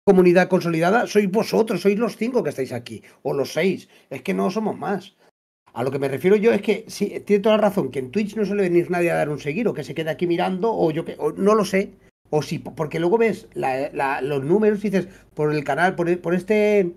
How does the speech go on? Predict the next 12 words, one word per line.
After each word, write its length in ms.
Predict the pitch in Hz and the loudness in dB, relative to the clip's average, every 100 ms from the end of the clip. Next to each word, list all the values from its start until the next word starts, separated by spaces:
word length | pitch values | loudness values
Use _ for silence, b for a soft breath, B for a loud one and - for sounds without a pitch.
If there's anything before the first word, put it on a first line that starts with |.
| - | -6
stream 340 | 170 - 202 214 | -6 -4 -2 0
han 140 | 190 | -2
pasado, 540 | 170 175 175 170 156 b b _ - | -2 0 2 2 -2 b b _ -12
mm, 200 | 151 156 | -8 -2
veinte 240 | 175 180 | -2 -2
personas. 560 | 170 - 120 101 95 _ _ _ _ | -6 -6 -10 -10 -16 _ _ _ _
Coño, 220 | 104 120 | -14 -10
y 20 | |
de 120 | 151 | -8
los 120 | 123 110 | -6 -6
veinte 460 | 135 151 175 175 | -6 -2 0 0
no, 760 | 175 180 180 180 180 180 180 | -2 -2 -2 -2 -2 -4 -6